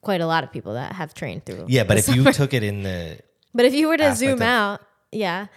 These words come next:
Speaker 2: It's like the one percent of the one percent.
Speaker 1: People would think it's crazy to do that. And that's because it's like, well, why would you put yourself through that? That is the logical question. Why? And for us, it's not,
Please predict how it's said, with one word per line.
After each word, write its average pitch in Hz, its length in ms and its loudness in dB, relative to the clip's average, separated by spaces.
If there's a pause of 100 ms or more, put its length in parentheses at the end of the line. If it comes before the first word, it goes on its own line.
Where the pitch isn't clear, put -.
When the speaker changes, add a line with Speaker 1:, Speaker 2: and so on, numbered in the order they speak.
(120)
Speaker 2:
It's 110 120 -6
like 117 120 -6
the 104 80 0
one 98 220 0
percent 95 280 -4
of 87 60 -4
the 82 80 -8
one 80 160 -8
percent. 247 200 -2
Speaker 1:
People 269 200 2
would 254 220 2
think 190 220 -4
it's 202 120 -10
crazy 285 340 -2
to 165 120 -10
do 160 140 -12
that. - 260 -18 (420)
And 196 440 -2 (920)
that's 208 260 -4
because 220 280 -8
it's 185 120 -12
like, 180 260 -6
well, 185 220 -8
why 202 200 -2
would 220 140 -4
you 220 60 -8
put - 220 -6
yourself 170 380 -6
through 185 180 -2
that? - 300 -8
That 196 160 0
is 196 180 -4
the 185 380 -6 (180)
logical 190 520 -2
question. 160 540 -12
Why? 165 380 -2 (760)
And 196 420 -4
for - 180 -6
us, 277 200 0
it's 214 180 -8
not, 208 320 -4